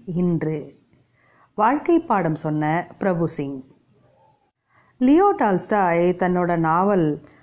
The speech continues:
அன்னா கரினினாவுல, "கற்ற ஆசிரியரிடம் உங்கள் குழந்தையை ஒப்படைக்காதீர்கள், இன்னமும் கற்றுக்கொண்டிருக்கும் ஆசிரியரிடம் அவரை அனுப்புவதே நல்லது" அப்படின்னு குறிப்பிடுறாரு.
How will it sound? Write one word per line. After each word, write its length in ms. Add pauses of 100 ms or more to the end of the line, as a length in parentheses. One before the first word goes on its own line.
(140)
அன்னா 440
கரினினாவுல, 920 (720)
"கற்ற 560
ஆசிரியரிடம் 800
உங்கள் 340
குழந்தையை 560
ஒப்படைக்காதீர்கள், 1200 (380)
இன்னமும் 600
கற்றுக்கொண்டிருக்கும் 960
ஆசிரியரிடம் 800
அவரை 340
அனுப்புவதே 680
நல்லது" 640
அப்படின்னு 600
குறிப்பிடுறாரு. 600